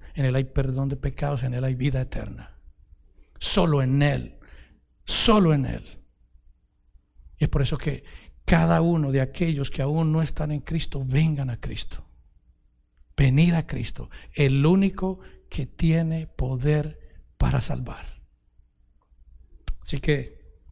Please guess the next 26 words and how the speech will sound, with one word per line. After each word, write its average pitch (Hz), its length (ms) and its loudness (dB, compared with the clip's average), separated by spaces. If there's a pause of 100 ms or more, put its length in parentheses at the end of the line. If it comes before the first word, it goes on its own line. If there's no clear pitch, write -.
(220)
que 147 120 -2
el 131 40 0
Señor 147 420 2
nos 160 160 -4
continúe 143 1080 0
fortaleciendo 139 840 -4
y 120 40 -6
podamos 131 500 -2 (220)
apreciar, 143 920 2
abrazar 131 760 0
y 143 100 0
gozarnos 135 840 0 (420)
de 131 160 4
estas 135 260 2
verdades, 127 580 -4
de 131 80 -6
lo 127 100 -6
que 127 140 -4
Dios 139 280 0
ha 151 120 -2
hecho 135 380 -8 (580)
en 156 180 2
Cristo, 147 500 -4
por 120 160 -4
esa 147 380 -2 (180)
gracia 160 800 4